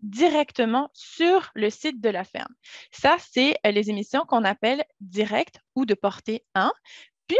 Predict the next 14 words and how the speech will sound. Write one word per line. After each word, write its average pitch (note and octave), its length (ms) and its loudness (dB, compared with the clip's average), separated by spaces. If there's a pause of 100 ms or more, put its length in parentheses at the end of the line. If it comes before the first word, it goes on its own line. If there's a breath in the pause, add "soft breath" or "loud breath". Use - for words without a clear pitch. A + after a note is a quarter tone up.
ensuite C4 280 -2
de G#3+ 120 0
ça, C4+ 400 -2
on D4+ 160 -4
a F4+ 80 0
les B3+ 180 -4
émissions G#3+ 300 -10
qui B3 140 -14
vont G#3+ 100 -2
survenir A3+ 420 -2
à G3 100 2
l'extérieur B3+ 680 -2
de A3 80 -6
l'entreprise, G#3 680 -8